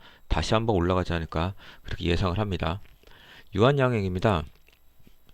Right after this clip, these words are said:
이 종목도 지금 하락을 하고 있죠. 육십 분 차트상으로 그렇고 십오 분 차트상으로도 반등이 약합니다. 이거는 한번 여기서 지지 라인에서 한번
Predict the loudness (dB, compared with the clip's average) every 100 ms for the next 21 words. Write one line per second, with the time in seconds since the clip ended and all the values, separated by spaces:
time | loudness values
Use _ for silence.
0 | -20 -20 -18 -16 -14 -10 2 2 4 4
1 | 2 2 4 6 6 2 -2 -4 -4 -2
2 | 2 4 6 4 2 2 -2 -6 -4 -2
3 | 0 2 2 0 -8 -20 _ _ _ _
4 | _ -8 -4 -4 -4 -4 -2 -2 -2 -2
5 | -2 0 -2 -2 -2 -4 -4 -4 2 2
6 | 0 -2 -4 -4 -4 0 4 2 2 -14
7 | -18 -8 -2 0 0 -2 -4 -4 -2 -2
8 | -2 -4 -4 -10 -20 -4 2 4 4 2
9 | -2 -8 -20 -12 -6 0 2 4 2 2
10 | 2 2 0 -6 _ -8 -2 2 4 2
11 | 0 0 2 0 -6 -20 -20 -12 -6 -2
12 | 0